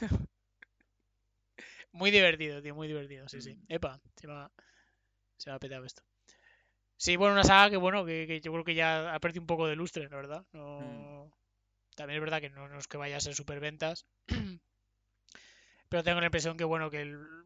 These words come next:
Speaker 1: lo han dilatado mucho con el tiempo y el último que salió, el de, el de Switch, el que era WarioWare
Speaker 2: Switch.
Speaker 1: Go-, no, Gold. Eh, no sé cómo se llamaba. Bueno, era una especie como de recopilatorio de, de minijuegos de otros Warios. También le metieron un modo cooperativo que es un poco,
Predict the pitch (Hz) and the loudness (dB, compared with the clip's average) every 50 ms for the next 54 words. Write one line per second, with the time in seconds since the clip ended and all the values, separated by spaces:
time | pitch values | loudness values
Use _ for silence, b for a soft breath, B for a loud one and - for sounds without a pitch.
0 | 180 - - - - 180 160 165 170 170 170 170 170 175 170 165 170 170 - 170 | 8 10 10 10 10 4 -2 -4 -2 2 2 4 4 4 2 0 0 -4 -4 -2
1 | 160 170 160 160 160 180 175 175 185 180 175 165 165 160 175 165 170 165 160 175 | -2 0 -2 0 0 0 0 2 2 2 2 2 0 -2 -4 -6 -6 -4 -2 -2
2 | 170 165 160 165 175 175 170 165 160 156 156 151 151 147 147 147 143 - - - | -2 0 0 2 2 0 0 0 -4 -4 -4 -6 -8 -10 -14 -20 -20 -20 -14 -14
3 | 165 156 156 147 - 165 170 160 170 156 151 147 147 143 160 151 151 151 156 156 | -10 -8 -6 -6 -4 -4 -4 -2 -2 -4 -4 -4 -8 -8 -4 -4 -2 -2 -2 -2
4 | 156 156 151 151 156 151 139 135 135 - 202 - _ - 170 165 151 147 151 165 | -2 -2 -2 -2 -2 -4 -6 -10 -10 -10 -10 -10 _ -10 -6 -6 -4 -2 2 4
5 | 202 226 247 240 - - - - b b b b b b b b b b b - | 4 4 2 -2 -8 -18 -20 -20 b b b b b b b b b b b -12
6 | - 147 131 139 143 156 147 143 143 143 135 143 139 139 139 139 139 139 156 170 | -10 -10 -6 -4 -4 -4 -4 -4 -6 -8 -8 -8 -10 -10 -10 -10 -8 -2 0 0
7 | 165 160 160 170 180 175 - 190 165 190 185 175 180 175 175 170 170 170 165 165 | 2 2 2 2 0 0 0 0 0 0 0 0 2 2 2 2 2 0 -2 -2
8 | - 170 160 160 156 170 165 165 165 165 160 160 160 156 156 151 160 156 160 151 | 0 0 0 0 0 0 0 2 2 0 0 0 0 -2 -2 -4 -6 -8 -8 -10
9 | 147 - 156 160 160 156 156 160 156 165 156 147 151 160 170 170 175 180 180 185 | -8 -4 -4 -2 -2 -2 -4 -6 -6 -6 -6 0 4 4 6 6 6 4 2 2
10 | 185 190 185 - - b b b b b b b b b b b b b b b | 2 0 -2 -8 -10 b b b b b b b b b b b b b b b
11 | - - 156 160 180 190 190 185 185 185 180 180 180 180 180 165 175 175 170 165 | -8 -6 -2 2 2 2 2 4 2 2 2 4 4 4 4 6 6 4 6 4
12 | 160 165 170 175 170 160 165 165 147 160 160 160 151 143 151 143 143 139 139 143 | 4 4 2 2 2 2 0 -2 -2 -2 -2 -4 -4 -4 -4 -6 -6 -8 -10 -12